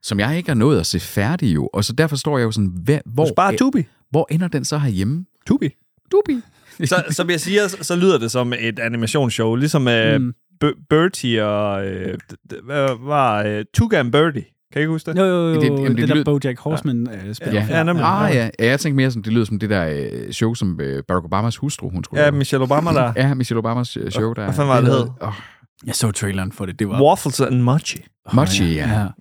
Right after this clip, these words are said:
Speaker 3: Jeg så traileren, det, det, uff.
Speaker 2: Ja.
Speaker 3: Uff.
Speaker 1: Men nu er du måske heller ikke målgruppen, Christian.
Speaker 2: Så young adult er du heller ikke.
Speaker 1: Ej.
Speaker 3: Ej, men alligevel, altså, der, der er en vis grænse for kvalitet i børneprogram. Altså,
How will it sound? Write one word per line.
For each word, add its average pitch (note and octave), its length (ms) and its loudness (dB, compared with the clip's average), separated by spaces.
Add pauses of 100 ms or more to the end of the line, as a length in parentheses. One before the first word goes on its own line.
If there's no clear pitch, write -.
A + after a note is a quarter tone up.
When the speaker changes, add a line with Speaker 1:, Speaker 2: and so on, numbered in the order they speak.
(580)
Speaker 3:
Jeg A2+ 80 -6
så A#2+ 120 2
traileren, G2 420 -2
det, G2 80 -8 (120)
det, - 120 -14
uff. G2 320 -14 (720)
Speaker 2:
Ja. - 60 -6 (200)
Speaker 3:
Uff. F#2+ 240 -14 (580)
Speaker 1:
Men G2 100 0
nu A2 60 4
er B2 80 4
du B2+ 60 4
måske B2 240 2
heller A#2 160 2
ikke A2+ 120 -2
målgruppen, F#2 460 0
Christian. - 340 -12 (580)
Speaker 2:
Så E3+ 200 2
young D3+ 160 6
adult B2 340 4
er A2+ 60 2
du A2 120 0
heller G2+ 240 -2
ikke. F2 140 -4
Speaker 1:
Ej. - 60 -4
Speaker 3:
Ej, - 100 -6
men - 200 0
alligevel, D3+ 580 2
altså, A2 440 -6
der, A#2+ 100 -4
der B2+ 140 -4
er B2 260 0
en A#2+ 140 2
vis A#2+ 120 -2
grænse A#2 300 -2
for A2+ 120 -8
kvalitet G2 440 -6
i - 20 -6
børneprogram. G2 600 -6
Altså, G#2 200 -10